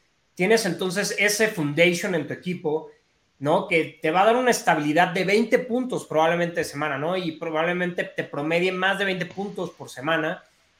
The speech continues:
y eso es un e-, excelente base, ¿no? Y ya después, si hiciste un buen trabajo con los jugadores que tienen upside, es una excelente estrategia. Si probablemente debes de tener un approach más balanceado, ¿no?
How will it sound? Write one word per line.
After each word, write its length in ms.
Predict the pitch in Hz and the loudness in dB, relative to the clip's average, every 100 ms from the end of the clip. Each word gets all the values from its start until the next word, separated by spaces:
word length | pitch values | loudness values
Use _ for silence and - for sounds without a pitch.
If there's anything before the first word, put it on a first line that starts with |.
| _ | _
y 140 | 147 175 | 0 2
eso 420 | 180 185 208 208 _ | 2 0 -6 -8 _
es 240 | 160 147 | -8 -6
un 200 | 185 180 | -4 -2
e-, 160 | 165 165 | -2 -4
excelente 600 | 151 - 151 175 180 208 | -8 -6 0 0 0 0
base, 400 | 175 165 - 123 | 2 2 2 -4
¿no? 240 | 127 180 - _ _ _ _ - | -8 -10 -12 _ _ _ _ -8
Y 120 | 165 | 6
ya 140 | 220 | 8
después, 380 | 254 254 247 233 | 8 4 4 2
si 100 | 180 | 2
hiciste 300 | 170 196 - | -6 -8 -6
un 100 | 233 | -2
buen 160 | 226 226 | 0 0
trabajo 460 | 208 196 202 170 156 | -2 0 0 -4 -8
con 120 | 156 | -8
los 100 | 143 | -8
jugadores 400 | 160 151 175 170 | -6 -4 -4 -6
que 80 | 147 | -10
tienen 360 | 175 175 160 | -4 -2 -2
upside, 440 | 160 - 175 185 180 | -4 -4 -4 -4 -8
es 140 | 156 | -14
una 120 | 190 175 | -10 -10
excelente 360 | - 147 147 | -10 -12 -12
estrategia. 600 | 139 127 - 170 143 120 _ _ _ _ _ - | -14 -16 -8 -6 -6 -14 _ _ _ _ _ -14
Si 240 | - 214 | -8 -6
probablemente 1000 | 214 220 214 240 262 254 254 175 - - _ _ _ _ | -2 2 6 6 6 2 0 -4 -6 -18 _ _ _ _
debes 420 | 160 175 196 208 | -4 2 2 2
de 80 | 208 | -2
tener 300 | 170 165 185 | -2 -2 -2
un 100 | 196 | -2
approach 460 | 156 170 170 170 | -2 -2 -2 -2
más 200 | 160 170 | -4 -4
balanceado, 720 | 175 175 147 - 165 160 156 | -2 -2 -4 -2 0 0 -2
¿no? 420 | 139 147 214 247 | -2 -4 -6 -8